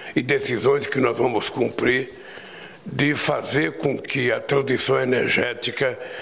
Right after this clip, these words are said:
seja a possibilidade do investimento na chamada economia verde. Ou seja, o Brasil é um país que tem um potencial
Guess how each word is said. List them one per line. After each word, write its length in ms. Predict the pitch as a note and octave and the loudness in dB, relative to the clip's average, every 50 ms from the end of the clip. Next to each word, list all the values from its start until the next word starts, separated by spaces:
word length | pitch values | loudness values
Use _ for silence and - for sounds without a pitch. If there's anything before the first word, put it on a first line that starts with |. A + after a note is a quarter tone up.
| - - - - - | -12 -12 -14 -12 -6
seja 560 | - - - B2 C3+ C3+ B2 A2 A2 C3+ B2 | -2 0 0 2 2 0 0 0 0 0 -2
a 40 | A2+ | -2
possibilidade 1000 | - - - C#3+ B2 - - C3+ A#2+ B2 A#2+ B2 A#2+ A#2+ C#3+ C3 B2+ A#2 A#2+ B2 | -2 -2 -2 0 0 2 2 2 2 2 2 2 2 2 2 0 0 0 -2 -2
do 140 | A#2+ C3 C3 | -2 0 2
investimento 960 | B2+ A#2+ - - - A#2+ A#2+ - - - - - G#2 G#2+ G#2 - - - - - - - - - - - - | 2 2 2 2 2 2 2 2 -2 -2 0 0 0 0 0 -2 -6 -10 -12 -12 -12 -12 -10 -12 -12 -10 -4
na 160 | - - B2+ | -2 0 0
chamada 380 | - - - A#2+ - C3 - C3+ | 0 0 -2 -2 -2 -2 -2 -2
economia 580 | C3 - C#3 C#3 - C#2+ C2+ - C3 - - - | -4 -2 0 0 2 2 0 0 0 0 -2 -2
verde. 580 | - - - - - - - - - - - - - - - - - - - - - - - - - - - - - - - | -2 0 0 0 -2 -2 -2 -2 -4 -4 -6 -10 -18 -20 -20 -20 -20 -20 -20 -20 -20 -20 -20 -20 -20 -20 -20 -20 -16 -8 -4
Ou 140 | - B2+ B2+ | -2 -2 0
seja, 400 | - - D3 C3+ B2 C3 C3+ B2+ | 0 0 0 0 2 2 0 0
o 140 | B2 B2+ | 0 0
Brasil 560 | B2 C3 C#3 B2+ B2 - C3 C#3 C#3 C3+ B2+ - | 0 0 0 0 -2 -2 -2 0 0 0 0 0
é 80 | - C3 | 0 0
um 160 | B2+ B2+ B2+ | 0 -2 -2
país 400 | - C#3 C3 C3 C3 B2+ - - | -2 -2 0 0 0 0 -2 -2
que 160 | - - B2+ | -2 -4 -4
tem 220 | - - C#3+ C3+ | -2 0 0 0
um 120 | C3+ C3+ B2 | 0 0 -2
potencial 1040 | - - C3+ - - - C3 B2 - - - C3 B2 B2 C3 B2 B2+ B2 - - | -2 -2 -2 -2 -2 -2 -2 0 0 -2 0 0 2 2 0 0 -2 -6 -8 -12